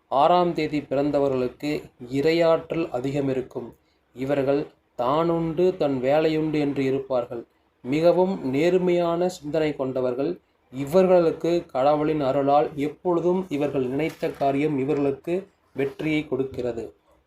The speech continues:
பதினொன்னாம் தேதி. எண் கணிதப்படி பன்னிரெண்டு மாதங்களிலும் பதினொன்னாம் தேதி பிறந்தவர்கள் மிகவும் மென்மையானவர்கள். இவர்களுக்கு அதீத மன தைரியமும் நம்பிக்கையும் இருக்கும்.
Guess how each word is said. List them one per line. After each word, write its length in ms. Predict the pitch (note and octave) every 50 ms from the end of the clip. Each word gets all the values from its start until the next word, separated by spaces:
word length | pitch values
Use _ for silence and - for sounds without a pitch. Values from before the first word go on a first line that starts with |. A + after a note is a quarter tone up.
| _ -
பதினொன்னாம் 560 | A#2+ C#3 D#3 E3 D#3+ D#3 D#3 D#3 D3+ C#3+ C3+
தேதி. 360 | C3+ C3 B2+ A#2+ A#2+ A#2 - - _ _ _ _ _
எண் 300 | B2+ D3+ F3 G3+ G#3 G3+ -
கணிதப்படி 720 | F3 E3 D#3+ D3+ C#3+ C3+ - C3 B2 C3 C#3 C#3+ D#3 - - _ _ _ _ _ _ _ _ _
பன்னிரெண்டு 520 | - B2 C#3+ D#3 E3+ E3 E3 D3 D#3 D3
மாதங்களிலும் 840 | C3+ C3 B2+ C#3+ D3+ D#3+ D#3 D3 C#3+ C#3 C3 C3+ C#3+ D3 D#3+ - - - _ _ _ _ _ -
பதினொன்னாம் 540 | A#2 C3+ D#3 E3 E3+ F3 F3 F3 F3 E3+ D#3
தேதி 280 | D#3 D3+ D3 C#3+ C3+
பிறந்தவர்கள் 760 | C3+ C3 C3 C#3+ D3 D3+ D3 D3+ C#3 C3 C3+ C#3 C#3 C3+ - _ _ _
மிகவும் 600 | - A#2+ C3 C3+ C3+ D3+ D3 D3 D#3+ D#3 D3+ C3+ C3
மென்மையானவர்கள். 880 | C3 D3 D#3 D#3 D3+ D3 D3 C#3 C#3 C3+ C3+ B2+ B2 B2+ A#2+ A#2 - - _ _ _ _ _ _ _
இவர்களுக்கு 760 | A#2+ C3 C#3 D#3 F3+ E3+ E3 E3+ D#3+ D#3 D3 - E3 E3+ F3 - -
அதீத 560 | A2+ A#2+ B2 D3 D#3+ E3+ F3 F#3+ F#3 F#3 F3+
மன 260 | - C#3 C3+ C#3+ D#3
தைரியமும் 720 | D3+ C3+ C3 C#3 D3 D3 D3+ D3+ D3 C#3 C#3 C#3+ D3+ D#3+ - C3+
நம்பிக்கையும் 640 | B2 C#3 D3+ D3+ D#3 D3 - - D3 D3+ D3+ C#3+ C3+
இருக்கும். 440 | B2+ B2+ B2+ - - B2+ A2+ G#2+